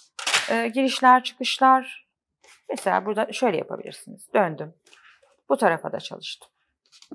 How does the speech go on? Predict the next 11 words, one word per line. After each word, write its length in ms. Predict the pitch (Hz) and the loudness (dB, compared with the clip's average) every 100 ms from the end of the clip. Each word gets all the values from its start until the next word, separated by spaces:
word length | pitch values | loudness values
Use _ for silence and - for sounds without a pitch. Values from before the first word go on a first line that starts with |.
| _ _ _ - - _ _ - | _ _ _ -20 -20 _ _ 4
Önemli 440 | 349 320 240 185 170 | 6 6 4 4 2
olan 680 | - 214 170 185 254 - _ _ | 4 6 6 4 -2 -14 _ _
kafesin 560 | - 240 196 - 156 - | -4 -2 -2 -4 -10 -8
üzerini 680 | 202 185 170 160 214 339 _ - | -4 -4 -4 -6 -10 -10 _ 0
doldurmak. 480 | 175 151 139 - - - | 0 0 -10 -14 -18 -8
Yine 260 | 240 208 151 | -2 0 -2
dönüyorum. 520 | 147 143 147 165 262 _ - _ _ _ _ - | -6 -12 -14 -16 -16 _ -20 _ _ _ _ -4
Ama 240 | 180 262 - | 2 4 2
her 320 | - 214 226 | 6 8 8
sıraya 560 | - 175 156 208 339 - | 6 -4 -2 -2 -4 -8
bir 640 | 156 190 175 - - _ | 0 4 4 4 -12 _